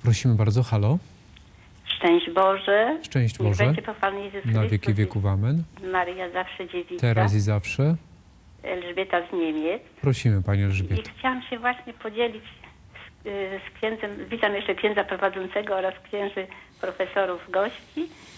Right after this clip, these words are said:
Speaker 2: Właśnie chciałam się podzielić takim przypadkiem. A miałam ich właśnie już kilka,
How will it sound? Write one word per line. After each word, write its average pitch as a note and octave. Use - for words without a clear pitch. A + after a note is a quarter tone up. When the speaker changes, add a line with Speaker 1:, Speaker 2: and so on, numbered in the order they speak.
Speaker 2:
Właśnie A#3+
chciałam B3+
się B3
podzielić A3+
takim G#3+
przypadkiem. F#3
A A3
miałam B3
ich A#3+
właśnie A#3+
już B3
kilka, A#3+